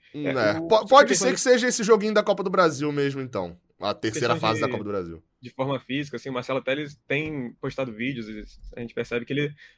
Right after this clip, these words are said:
Speaker 2: mantém a forma em casa, né? Tem um, lá em Madrid ele tem um, todo um aparato, não sei o que, parece a sala do Edgar. Tamanho, assim,
Speaker 1: <laughs>
Speaker 2: de,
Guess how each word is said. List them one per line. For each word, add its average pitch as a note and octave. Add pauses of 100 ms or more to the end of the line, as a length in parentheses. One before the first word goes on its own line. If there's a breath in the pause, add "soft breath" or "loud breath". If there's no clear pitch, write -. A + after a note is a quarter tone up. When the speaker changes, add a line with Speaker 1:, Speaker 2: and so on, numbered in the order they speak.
Speaker 2:
mantém C#3+
a E3
forma D#3+
em F3+
casa, B2
né? B2
Tem A#2+
um, A2 (180)
lá A#2+
em A#2+
Madrid A2+
ele C#3+
tem C3
um, B2+ (160)
todo -
um - (160)
aparato, G#2+
não -
sei -
o -
que, C3
parece C#3+
a D#3
sala D3
do C#3+
Edgar. B2 (680 loud breath)
Tamanho, B2+
assim, D3
Speaker 1:
<laughs> -
Speaker 2:
de, B2